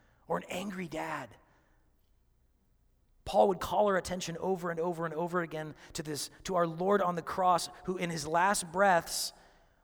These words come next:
was saying things like this, "God, have mercy on them. They don't, they don't know what they're doing." Or in his last breaths, he's looking at his mom and, his,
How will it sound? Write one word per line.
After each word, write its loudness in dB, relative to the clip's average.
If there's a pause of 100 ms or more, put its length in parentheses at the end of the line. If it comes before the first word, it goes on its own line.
(200)
was -2
saying 2
things -4
like 0
this, -6 (680)
"God, 2
have -2
mercy -8
on -8
them. -12
They -6
don't, -8
they -8
don't -10
know -10
what -12
they're -12
doing." -18 (2000)
Or 10
in 6
his 0
last 6
breaths, 6
he's -2
looking -2
at 0
his -8
mom 0
and, -4
his, -6